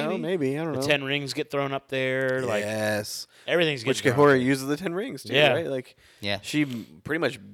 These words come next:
Speaker 1: smashes Strange's face, and then, yeah,
Speaker 2: Yeah.
Speaker 1: it's, it's nuts, man.
Speaker 2: But ultimately, Strange himself was the one who prevented his demon self from attacking as they were falling into the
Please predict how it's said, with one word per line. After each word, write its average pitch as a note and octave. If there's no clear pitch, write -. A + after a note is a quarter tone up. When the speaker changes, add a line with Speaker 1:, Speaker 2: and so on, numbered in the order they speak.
Speaker 1:
smashes G#2
Strange's G#2+
face, A2+
and G2+
then, G2
yeah, G2+
Speaker 2:
Yeah. G2
Speaker 1:
it's, -
it's D3
nuts, F2+
man. F#2
Speaker 2:
But C3+
ultimately, C#3+
Strange B2
himself A2
was G2+
the G#2+
one G#2+
who G2+
prevented G#2+
his G2
demon A#2
self G#2+
from G2+
attacking G#2
as G2
they G2+
were F#2+
falling G2
into F#2+
the F2+